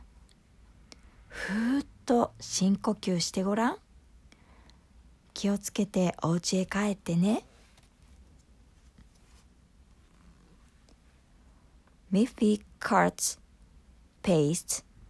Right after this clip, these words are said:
and makes shapes. They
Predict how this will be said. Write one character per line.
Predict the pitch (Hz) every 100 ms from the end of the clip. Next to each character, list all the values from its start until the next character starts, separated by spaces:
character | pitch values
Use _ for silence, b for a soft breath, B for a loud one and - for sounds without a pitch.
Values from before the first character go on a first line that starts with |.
| - -
and | - 175
makes | 170 190 - - -
shapes. | - 156 139 170 - - - - - - - - - - - - - - -
They | 208 226 220